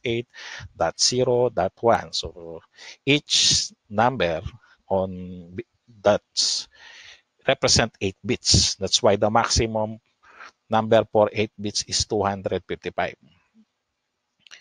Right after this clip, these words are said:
Uh, each octet contains eight bits or a one byte, separate by dot. For ease of use of people, this dot notation is converted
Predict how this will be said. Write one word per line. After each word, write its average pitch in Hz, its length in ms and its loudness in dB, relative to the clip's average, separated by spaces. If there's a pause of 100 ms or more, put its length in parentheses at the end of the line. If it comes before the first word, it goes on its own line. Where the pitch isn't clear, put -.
(360)
Uh, 82 200 -8
each - 280 -2
octet 139 340 0
contains 139 400 -2
eight 139 220 -2
bits - 480 -4 (180)
or 110 140 2
a 110 60 4
one 110 440 0
byte, 147 220 0 (220)
separate 120 520 2
by 104 240 4
dot. 95 240 -2 (840)
For 98 320 0
ease 131 360 0
of 110 200 0
use 117 200 -2
of 98 140 -6
people, 147 420 2
this 143 340 -2 (220)
dot 117 220 4
notation 110 500 -2
is 101 120 -2
converted 95 680 -2